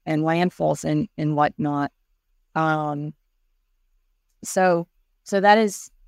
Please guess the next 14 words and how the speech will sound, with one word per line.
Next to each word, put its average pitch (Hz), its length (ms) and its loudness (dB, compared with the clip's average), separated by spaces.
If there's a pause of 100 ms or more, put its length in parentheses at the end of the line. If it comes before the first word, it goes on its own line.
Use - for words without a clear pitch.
something 196 540 -2
I 175 80 -4
think 190 300 -4
that 180 200 4
we 175 160 -2
can 170 240 -6
see 170 480 -4 (160)
more, 165 720 -2 (240)
that, 175 140 0 (340)
that 170 220 4
companies 190 640 0 (600)
will 175 280 4
be 170 240 4
more, 165 580 0